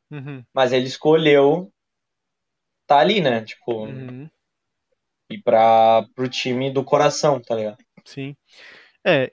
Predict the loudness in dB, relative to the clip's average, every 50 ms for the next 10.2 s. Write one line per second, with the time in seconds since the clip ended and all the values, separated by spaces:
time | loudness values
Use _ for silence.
0 | -8 -10 -6 -4 0 0 0 0 0 -2 -4 -6 -8 -8 -4 2 4 4 4 4
1 | 2 -4 -6 _ -20 -20 _ _ _ _ _ _ _ _ _ _ _ _ _ _
2 | _ _ _ _ -10 -4 -2 0 -2 -2 -2 -6 -2 2 2 2 2 0 -4 -8
3 | -8 -8 -8 -6 -6 -8 -8 -8 -12 -14 -8 -6 -4 -4 -4 -6 -8 -10 -10 -8
4 | -8 -8 -8 -8 -16 -20 _ _ _ -10 -8 -4 0 0 0 0 -2 -6 -10 -12
5 | -10 -12 -14 -14 -14 -10 -8 -8 -10 _ _ -18 -18 -18 -16 -16 -18 -16 -16 -18
6 | -18 _ _ _ -16 -8 -8 -6 -4 -6 -6 -8 -10 -14 -14 -10 -8 -8 -8 -6
7 | -6 -8 -8 -8 -10 -16 -18 -20 _ _ _ _ _ _ _ _ _ -8 -8 -8
8 | -8 _ 2 2 4 4 0 -2 -2 -2 -2 0 0 0 -2 -4 -6 -14 -8 -8
9 | -8 -6 -4 -2 -2 -2 -2 -6 -12 -12 -8 -8 -8 -6 -4 -6 -6 -6 -8 -10
10 | -8 -8 -8 -8